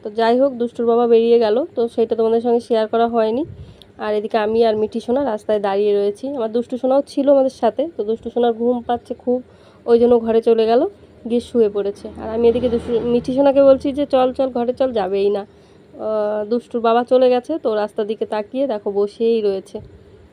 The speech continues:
আর কি আর করব, এখন অনেকটাই রাত যেহেতু, তো চলো ঘরে গিয়ে আমিও এবার শুয়ে পড়বো, তারপর সকালে উঠে আবার তোমাদের সঙ্গে কথা হচ্ছে। আর এই যে মিঠিকে ডাকছি বারবার, যাবেই না নাকি ঘরে। ঠিক আছে, তো চলো সাথে থাকো,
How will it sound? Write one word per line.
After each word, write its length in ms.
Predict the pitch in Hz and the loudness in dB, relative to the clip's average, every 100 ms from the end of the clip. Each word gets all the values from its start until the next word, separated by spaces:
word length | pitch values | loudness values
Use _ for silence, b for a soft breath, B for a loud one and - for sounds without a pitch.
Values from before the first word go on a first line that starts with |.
| _ _ _ _ - _ - - | _ _ _ _ -20 _ -14 -6
আর 340 | 226 220 226 208 | -4 -2 -4 -6
কি 180 | - 277 | -2 2
আর 100 | 269 | 2
করব, 320 | 254 254 254 | 4 4 6
এখন 260 | 247 240 254 | 2 2 0
অনেকটাই 380 | 233 226 254 247 | 0 0 2 2
রাত 220 | 226 220 | 2 -2
যেহেতু, 360 | 226 240 233 254 | -2 -2 -2 -6
তো 140 | 254 | -8
চলো 400 | 233 254 240 269 | -4 -2 2 0
ঘরে 260 | 254 226 220 | 0 0 0
গিয়ে 160 | 226 | 0
আমিও 260 | 214 226 247 | 0 2 2
এবার 160 | 254 240 | 2 0
শুয়ে 280 | - 254 | 0 0
পড়বো, 340 | 240 247 247 339 - | 2 2 0 -4 -8
তারপর 260 | 233 202 220 | -8 -6 -6
সকালে 400 | 220 208 214 226 | -4 -4 -2 -2
উঠে 180 | 233 320 | -2 -4
আবার 220 | 247 214 | -2 -4
তোমাদের 280 | 208 190 208 | -4 -6 -6
সঙ্গে 260 | 214 214 - | -8 -8 -8
কথা 200 | 190 208 | -8 -6
হচ্ছে। 320 | 202 202 202 - B B B - | -6 -8 -14 -14 B B B -10
আর 100 | 220 | -6
এই 60 | |
যে 80 | 226 | -4
মিঠিকে 340 | 220 220 240 | -4 -4 0
ডাকছি 360 | 220 208 202 247 | 2 2 -2 -4
বারবার, 320 | 220 196 220 - - - | -2 0 -4 -6 -14 -6
যাবেই 380 | 196 180 190 | -4 -2 -2
না 120 | 208 196 208 | -2 -2 -4
নাকি 320 | 202 202 208 | -6 -4 -6
ঘরে। 300 | 202 202 202 - - | -6 -8 -8 -14 -6
ঠিক 100 | 320 | -2
আছে, 220 | 339 277 | 0 0
তো 120 | 262 | 0
চলো 300 | 262 269 277 | 2 4 4
সাথে 260 | 302 269 285 | 2 0 0
থাকো, 320 | 269 254 392 | 0 2 0